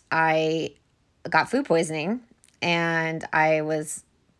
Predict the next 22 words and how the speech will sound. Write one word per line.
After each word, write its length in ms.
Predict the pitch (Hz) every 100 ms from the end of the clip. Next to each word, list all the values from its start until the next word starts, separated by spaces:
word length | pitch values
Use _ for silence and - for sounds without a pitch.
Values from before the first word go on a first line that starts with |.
| _ _
very 320 | 156 156 160
sick. 300 | 175 - -
I 40 | 143
was, 80 |
like, 140 | 135 -
barfing 300 | 139 147 175
my 100 | 170
guts 260 | 160 160
out, 200 | 156 156
and 100 | 147
I'm 120 | 160 156
like, 160 | 156
"I 200 | 202 214
just 200 | 226 226
wanna 260 | 226 220 233
go 360 | 208 208 220
home." 580 | 208 185 196 220 196 165
Like, 160 | 160 156
it 80 | 160
was 120 | 160
miserable. 460 | 147 131 - - - - - - - - - _ _ _ - -
And 560 | 160 165 160 156 151